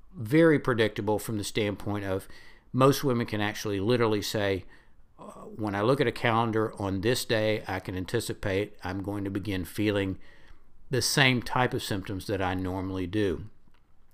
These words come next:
So they're predictable. And they're bothersome. Now, this is a critical distinction. Uh,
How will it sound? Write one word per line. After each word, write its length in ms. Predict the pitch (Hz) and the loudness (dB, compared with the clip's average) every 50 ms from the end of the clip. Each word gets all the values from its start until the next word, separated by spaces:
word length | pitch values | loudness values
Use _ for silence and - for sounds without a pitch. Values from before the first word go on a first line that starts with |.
| - - | -10 -8
So 180 | - - - 101 | -6 -4 -2 0
they're 140 | 104 98 95 | 0 0 0
predictable. 600 | - 113 107 113 127 127 - 95 82 - - - - - - - - - - - - | 0 0 4 4 4 4 2 -6 -6 -6 -8 -10 -16 -18 -20 -20 -18 -18 -14 -6 0
And 300 | 127 151 180 185 175 151 | 2 4 4 4 4 6
they're 160 | 175 170 160 | 6 6 6
bothersome. 920 | 127 117 127 127 131 147 151 139 123 101 - - - 85 - - - - - | 6 6 6 8 8 8 6 6 2 -2 -2 -4 -6 -8 -8 -10 -12 -12 -10
Now, 180 | - 85 92 117 | -8 -6 -4 -2
this 240 | 139 156 156 - - | -2 -2 0 0 0
is 100 | 151 151 | 2 2
a 60 | 151 | 2
critical 800 | - - - - - - - 151 160 175 170 - - - 143 135 | 0 0 -10 -8 0 8 12 12 12 12 12 12 10 4 4 4
distinction. 920 | 135 131 131 120 - - - - 131 123 117 - - - - 87 73 69 - - - - - - - - - - - - - - - - | 4 2 0 -2 -2 -4 -2 0 0 0 0 -2 -4 -4 -4 -6 -6 -8 -10 -12 -14 -14 -14 -14 -14 -14 -14 -14 -14 -14 -14 -14 -14 -14
Uh, 220 | - - - - | -12 -12 -14 -14